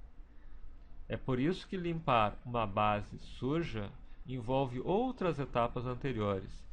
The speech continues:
e é muito mais difícil que manter uma base limpa. Iremos tratar disso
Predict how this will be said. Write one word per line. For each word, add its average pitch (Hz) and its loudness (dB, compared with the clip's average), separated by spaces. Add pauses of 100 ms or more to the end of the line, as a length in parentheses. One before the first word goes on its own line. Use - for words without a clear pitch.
(200)
e 117 2
é 117 6
muito 135 -2
mais 135 2
difícil 139 -2 (260)
que 165 -4
manter 143 2
uma 123 0
base 113 2
limpa. 110 -4 (720)
Iremos 113 6
tratar 110 6
disso 135 0